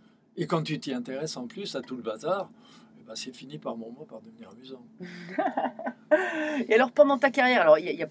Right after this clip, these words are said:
Speaker 2: il y a eu deux, deux carrières, j'ai envie de dire, vraiment en, autour des joueurs, euh, en tant que D T N,
Speaker 1: Mm.
Speaker 2: entraîneur et autres, et puis après on parlera des, des commentateurs, mais quels ont été les, les moments les, les, les plus forts pour toi ?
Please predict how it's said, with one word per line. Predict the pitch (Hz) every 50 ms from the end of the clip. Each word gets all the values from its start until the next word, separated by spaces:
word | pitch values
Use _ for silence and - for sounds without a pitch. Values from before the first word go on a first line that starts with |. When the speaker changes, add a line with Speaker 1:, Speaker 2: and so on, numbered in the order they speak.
| - -
Speaker 2:
il | 156
y | 160
a |
eu | 143 127
deux, | 156 156 208 196 180
deux | 165 190 185
carrières, | 185 - 220 226 226 233 220
j'ai | - 185
envie | 165 165 -
de | -
dire, | 185 165 156
vraiment | 151 160 180 185 196 202 208 190 165 156
en, | 147 - - - - - - -
autour | 190 220 - - - 269 277 247 - -
des | 185 190
joueurs, | 165 190 202 196 196 202 196 175 - 156
euh, | 151 147 147 147 147 147
en | 147 147 151
tant | 147 160 156
que | 151 143
D | 160 156
T | 156 -
N, | 175 165 170 175 180 175
Speaker 1:
Mm. | 160
Speaker 2:
entraîneur | 151 - - - 160 156 156 160 165 165 151
et | 151 165
autres, | 202 226 240 226 - 165
et | 147
puis | - 151
après | 151 151 - 156
on | 147
parlera | 143 139 143 151 151
des, | 147 139 131 -
des | - 143 147 147 151 139
commentateurs, | - - 151 151 147 - 170 - 277 269
mais | 240 - - - - - -
quels | - 254 226 233 220 - 233
ont | 226 226
été | 233 233 254 262
les, | 240 214 196 -
les | - 190 190
moments | 190 196 220 214 214 233 247
les, | 220 202 190 185
les, | 180 185 190 - - - -
les | - -
plus | - - 226
forts | - - - 185 180 -
pour | - - -
toi ? | - 170 165 175